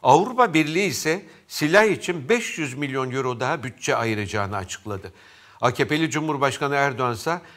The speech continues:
Finlandiya ve nato İsve-, e, ve İsveç'in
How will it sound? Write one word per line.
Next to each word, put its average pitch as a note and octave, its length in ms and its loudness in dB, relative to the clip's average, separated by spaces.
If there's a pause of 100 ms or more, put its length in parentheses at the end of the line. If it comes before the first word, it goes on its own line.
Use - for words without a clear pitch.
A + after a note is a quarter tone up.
Finlandiya D3 640 0
ve A#2 140 -4
nato C#3 320 -4
İsve-, C#3+ 340 -6
e, G#2+ 480 -8
ve D3 200 2
İsveç'in G3 600 -2